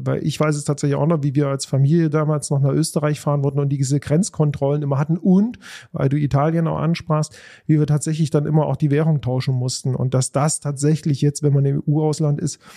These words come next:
total bequem ist und man bewusst wahrnimmt, wenn man mal das E-U-Ausland verlässt.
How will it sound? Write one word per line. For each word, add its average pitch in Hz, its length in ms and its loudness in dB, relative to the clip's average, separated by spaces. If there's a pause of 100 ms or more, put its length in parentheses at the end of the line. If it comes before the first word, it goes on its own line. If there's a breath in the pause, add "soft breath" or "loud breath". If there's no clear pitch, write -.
(180 loud breath)
total 143 320 0
bequem 151 440 2
ist 180 100 0
und 180 160 0
man 156 140 2
bewusst 143 480 0
wahrnimmt, 156 340 2
wenn 151 120 4
man 151 100 0
mal 143 80 0
das 139 160 -2
E-U-Ausland 147 640 0
verlässt. 147 460 0